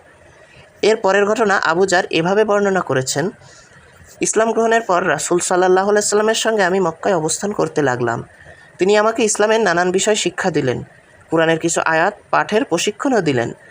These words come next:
আমাকে বললেন, 'মক্কায় কারো কাছে তোমার ইসলাম গ্রহণের কথা প্রকাশ করবে না। কেউ জানতে পারলে আমি তোমার জীবনের আশঙ্কা করছি।'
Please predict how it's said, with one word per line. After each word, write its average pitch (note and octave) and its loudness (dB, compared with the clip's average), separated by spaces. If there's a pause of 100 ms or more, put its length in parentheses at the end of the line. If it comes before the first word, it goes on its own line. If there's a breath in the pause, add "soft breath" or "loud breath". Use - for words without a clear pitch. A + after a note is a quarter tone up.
(240 loud breath)
আমাকে G3+ 0
বললেন, A3 2
'মক্কায় E3+ 0
কারো F#3 0
কাছে A3 -2
তোমার G#3+ 0
ইসলাম G#3 0
গ্রহণের A3 0
কথা A3+ 0
প্রকাশ G3+ -2
করবে C#3+ 0
না। A#2 -4 (640 loud breath)
কেউ D#3+ 2
জানতে D#3+ 0
পারলে G3 2 (320 loud breath)
আমি D#3+ -2
তোমার G#3 0
জীবনের F3 0
আশঙ্কা G3 -2
করছি।' C3 -4